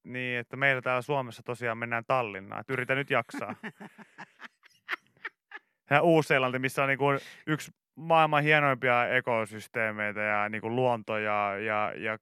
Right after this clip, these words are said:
Speaker 1: kaikki ihan niinku satumaista.
Speaker 2: Ja ei se
Speaker 1: Kuvattu
Speaker 2: Australiakaan mikään ihan pikkupläntti oo, että
Speaker 1: Ei.
Speaker 2: luulisi, että sielläkin
Speaker 1: Ei.
Speaker 2: nyt viikonlopuksi voi mennä
Speaker 1: Ei.
Speaker 2: vaikka toiselle laitalle
Speaker 1: Ei.
Speaker 2: sitten.
Speaker 1: Mut musta tää oli jotenkin
Speaker 2: Jos
Speaker 1: siistiä.
Speaker 2: lentokenttä tää
Speaker 1: Just
Speaker 2: saakeli kymmenen tuntia.
Speaker 1: tuli vaan tästä rajahommasta niinku mieleen, että todella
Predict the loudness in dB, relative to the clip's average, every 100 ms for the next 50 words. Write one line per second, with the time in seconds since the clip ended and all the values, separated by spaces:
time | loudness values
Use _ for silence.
0 | 0 0 0 -6 -18 _ -12 -4 -2 -2
1 | -6 -6 -6 -4 -6 -6 -6 -4 -4 0
2 | 4 6 6 4 2 2 2 -2 -2 -2
3 | -2 -2 -4 -4 -6 -8 -6 -8 -8 -8
4 | -6 -4 2 4 6 6 4 -2 -4 0
5 | 2 4 4 4 2 0 0 0 -4 -2
6 | -2 -2 0 4 4 2 0 0 0 -2
7 | -2 0 2 2 -2 -10 -16 -14 -8 -6
8 | -6 -6 -6 -2 0 0 0 -2 -2 -2
9 | 0 -2 -2 -4 -4 -2 0 -2 -6 -8
10 | -6 -6 -6 -8 -12 -12 -8 -2 0 0
11 | -4 -2 0 0 -2 -8 -12 -8 -8 -6
12 | -4 -2 -4 -6 -4 0 0 0 -4